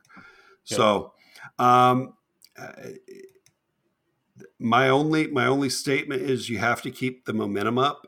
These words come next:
Speaker 2: And if you don't keep the momentum up, exactly what you described happens. Um, other priorities work their way in, and other priorities
Speaker 1: Yeah.
Speaker 2: are always gonna work their way in because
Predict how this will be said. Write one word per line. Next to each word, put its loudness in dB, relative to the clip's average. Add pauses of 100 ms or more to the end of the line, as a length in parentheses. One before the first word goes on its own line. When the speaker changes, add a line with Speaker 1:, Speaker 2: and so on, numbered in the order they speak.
Speaker 2:
And -6
if -10
you -14
don't -2
keep -14
the -10
momentum -2
up, -6 (100)
exactly -4
what -6
you -12
described -8
happens. -10 (420)
Um, -6
other -2
priorities -6
work -6
their -6
way -10
in, -16
and -2
other 0
priorities -2
Speaker 1:
Yeah. -2
Speaker 2:
are -4
always -4
gonna -6
work -6
their -4
way -6
in -6
because -10